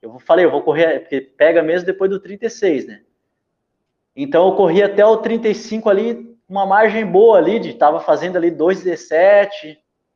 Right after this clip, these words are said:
Se olhar lá as margens lá, eu tava bem, tava correndo dois dezessete praticamente sozinho até o trinta e pouco. Porém, quando voltou lá, que pegou aquela, tinha muito vento, não tinha como. Aí eu calculei, fulano tá com,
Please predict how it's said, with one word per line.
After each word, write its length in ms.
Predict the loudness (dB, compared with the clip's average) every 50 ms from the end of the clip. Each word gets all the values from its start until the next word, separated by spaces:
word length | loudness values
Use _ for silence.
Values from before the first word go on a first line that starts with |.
| _ _ _ _
Se 120 | _ -8
olhar 200 | -4 0 2 2
lá 140 | 4 4 2
as 120 | 2 2 0
margens 420 | -2 0 0 0 0 -2 -4 -4
lá, 160 | -2 0 0
eu 60 | 0
tava 220 | 0 0 0 0 0
bem, 220 | -2 -2 -4 -4
tava 140 | -4 -6 -6
correndo 260 | -4 -6 -6 -4 -2
dois 180 | 0 0 0 0
dezessete 420 | -2 -4 -6 -4 -2 -4 -4 -4
praticamente 500 | -8 -14 -12 -8 -8 -8 -8 -8 -10 -10
sozinho 440 | -6 -4 -4 -4 -4 -4 -10 -10 -10
até 180 | -8 -4 -2 -2
o 120 | 0 -2
trinta 300 | -4 -8 -12 -10 -10 -10
e 20 |
pouco. 420 | -8 -4 -2 -2 -2 -2 -6 -18 _ _ _ _ _ _ _ _ _ _ _ _ _ _ _ _ _
Porém, 300 | 0 2 2 4 2 2
quando 220 | 2 2 2 2 2
voltou 500 | 2 2 2 2 2 2 2 4 4 4
lá, 180 | 4 4 4 2
que 100 | 0 -2
pegou 280 | 0 0 2 4 4 4
aquela, 260 | 4 2 2 2 0
tinha 260 | 0 -4 -8 -8 -6
muito 560 | -6 -4 -2 -2 0 2 2 2 0 -2 -6
vento, 380 | -4 -4 -2 -2 -4 -6 -8 -10
não 120 | -10 -10
tinha 240 | -10 -12 -12 -14 -14
como. 540 | -10 -6 -6 -4 -4 -6 -8 -12 -14 -20 -20 -14 _
Aí 140 | -2 2 2
eu 100 | 2 2
calculei, 600 | 2 2 0 0 0 0 0 2 2 2 0 -2
fulano 480 | -6 -10 -10 -8 -6 -4 -4 -6 -6 -6
tá 100 | -6 -6
com, 300 | -4 -6 -8 -8 -8